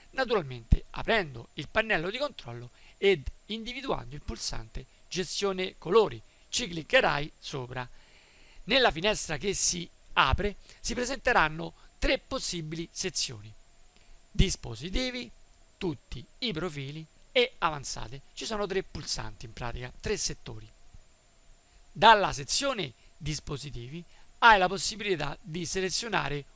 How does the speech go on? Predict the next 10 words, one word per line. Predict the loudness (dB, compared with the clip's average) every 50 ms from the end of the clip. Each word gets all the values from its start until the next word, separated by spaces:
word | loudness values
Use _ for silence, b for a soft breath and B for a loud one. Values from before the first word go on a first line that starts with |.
| -20 -10
un | -8 -8 -6 -4
menu | -2 -2 -2 -2 -6 -8 -10 -6
a | -4 -4 -4
tendina | -4 -6 -8 -8 -8 -10 -12 -12 -8 -8 -8 -8 -10 b b b b b b b
nel | -4 -4 -4 2
quale | 6 8 8 8 8 6 -2
potrai | -6 -4 4 8 8 10 10 8 4 b b b b b
scegliere | -4 -2 2 6 6 6 6 4 -2 -6 -8 -8 -10 -14 -16 -14
un | -10 -10 2
determinato | 4 6 8 8 6 6 4 2 0 0 0 0 0 -2 -6 -8